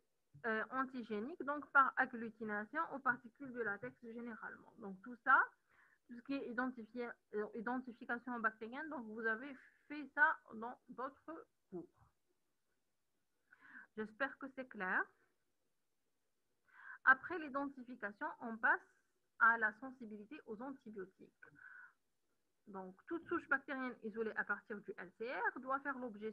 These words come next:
systématiquement d'un antibiogramme. Et au besoin, déterminer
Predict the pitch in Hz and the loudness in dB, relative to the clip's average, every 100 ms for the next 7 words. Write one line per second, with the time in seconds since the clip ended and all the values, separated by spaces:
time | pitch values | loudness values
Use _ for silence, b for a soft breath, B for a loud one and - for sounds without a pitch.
0 | 220 226 - 285 240 247 - 302 359 302 | -6 -10 -6 -4 -4 -8 -12 -10 -6 -4
1 | 302 330 - 302 277 269 220 214 196 - | -6 -10 -10 -12 -8 -10 -6 -6 -6 -8
2 | _ B B B B B B _ 233 254 | _ B B B B B B _ -2 -2
3 | 214 _ 226 202 226 240 302 262 - 247 | -4 _ -2 0 -2 0 0 0 -6 -16
4 | 254 294 269 254 285 339 | -6 -4 -2 -4 -4 -10